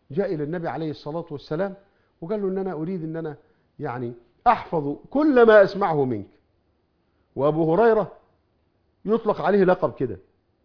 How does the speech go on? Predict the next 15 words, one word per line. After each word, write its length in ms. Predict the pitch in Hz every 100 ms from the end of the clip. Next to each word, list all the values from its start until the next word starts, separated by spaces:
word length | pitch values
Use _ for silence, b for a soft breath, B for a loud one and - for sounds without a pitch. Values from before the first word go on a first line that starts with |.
| _ _ _ -
عند 220 | 160 156
أهل 180 | 190 160
العلم: 360 | 139 151 117 98 _ _ _ _ _ _ _
راوية 600 | 143 170 185 196 269 240 202
الإسلام. 640 | 180 170 - 143 123 101 - _ _ _ _ _ _ _ _ _ _ _ _ _ _ _ _ _ _ _ _ _
راوية 520 | 131 143 143 185 214 208
الإسلام. 520 | 156 139 135 120 92 - _ _ _ _
قال: 220 | - 214
أطلقوا 800 | 208 175 - 240 240 - 151 151 160
أهل 180 | 180
العلم 320 | 151 151 196 156
هذا 220 | 190 170
اللقب 320 | 165 175 156
عليه 260 | 131 165 147
لماذا؟ 400 | 135 127 95